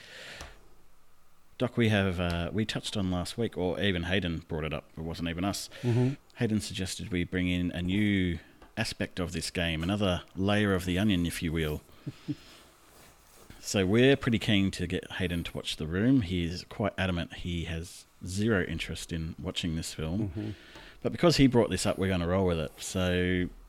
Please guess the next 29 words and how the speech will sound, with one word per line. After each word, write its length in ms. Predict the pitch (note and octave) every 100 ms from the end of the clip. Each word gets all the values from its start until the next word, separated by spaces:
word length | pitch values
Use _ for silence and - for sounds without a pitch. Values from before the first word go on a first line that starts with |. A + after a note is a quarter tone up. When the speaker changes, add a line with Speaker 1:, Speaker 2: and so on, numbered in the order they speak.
| - - - -
Speaker 1:
he 240 | - B2 C3
decided 640 | - F#2+ - F#2+ F2+ F2
that 180 | F2+ -
we 180 | G2+ A2+
should 340 | - F#2+ G2+ - - -
choose 380 | - - C#3 C3
a 60 |
film 560 | A2+ A2 G#2 G2+ G2+ G#2 - - - - - - - - -
that 140 | -
he 140 | - A2+
should 220 | - F2+
watch 580 | F2+ - - - - - - -
instead 760 | G2+ F#2 F2+ - F#2 F2 E2+ - - - -
of 140 | F2
The 100 | F2+
Room. 440 | E2+ E2+ E2 E2 F2 _ -
And 100 | F2
if 100 | E2+
he 60 | D#2+
doesn't 220 | A2 G2
wanna 140 | G#2
watch 240 | F2 D#2 -
it, 120 | - - - - -
he 120 | G#2
has 120 | -
to 80 | F#2+
watch 220 | A#2+ -
The 80 | G#2
Room. 260 | E2 D#2+